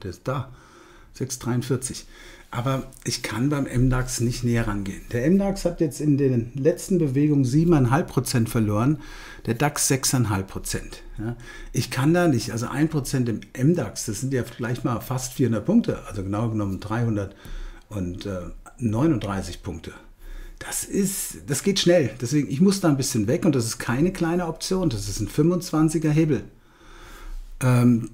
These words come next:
diese zweiunddreißigtausendsechshundertdreiundvierzig, ja, ändert, ist ein unlimitierter Schein, steigt also jeden Tag an und das ist nicht wenig, das müsst ihr unbedingt im Auge behalten. Das ist die Gustav Heinrich neun,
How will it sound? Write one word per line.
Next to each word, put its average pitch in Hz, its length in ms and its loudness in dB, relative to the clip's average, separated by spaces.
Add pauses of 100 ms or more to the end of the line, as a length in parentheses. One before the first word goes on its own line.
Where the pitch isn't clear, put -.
diese 127 240 2
zweiunddreißigtausendsechshundertdreiundvierzig, 156 2250 4 (420)
ja, 135 160 2 (100)
ändert, 135 320 6
ist 123 100 2
ein 120 220 6
unlimitierter 127 580 6
Schein, 131 460 2
steigt 160 400 0
also 135 180 2
jeden 156 240 4
Tag 123 220 4
an 147 320 4 (340)
und 113 80 -2
das 113 160 2
ist 98 100 0
nicht 185 200 8
wenig, 165 440 6 (220)
das - 160 -4
müsst 131 160 2
ihr 151 100 -2
unbedingt 185 380 4
im 170 80 -2
Auge 156 220 4
behalten. 120 480 2 (340)
Das 139 160 2
ist 143 220 2
die 139 100 4
Gustav 170 480 0
Heinrich 160 400 8
neun, 156 540 10